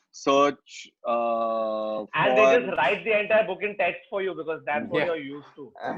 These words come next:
Speaker 1: No, so you'll just, uh, you'll just end up getting a server that sort of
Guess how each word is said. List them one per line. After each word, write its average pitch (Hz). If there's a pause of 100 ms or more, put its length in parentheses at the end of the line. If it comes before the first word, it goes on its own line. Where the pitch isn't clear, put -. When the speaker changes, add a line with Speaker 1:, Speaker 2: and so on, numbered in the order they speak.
Speaker 1:
No, 202
so 185
you'll 175
just, 190
uh, 127
you'll 156
just 180
end 147
up 170
getting 151
a 160
server 135
that 120
sort 123
of 120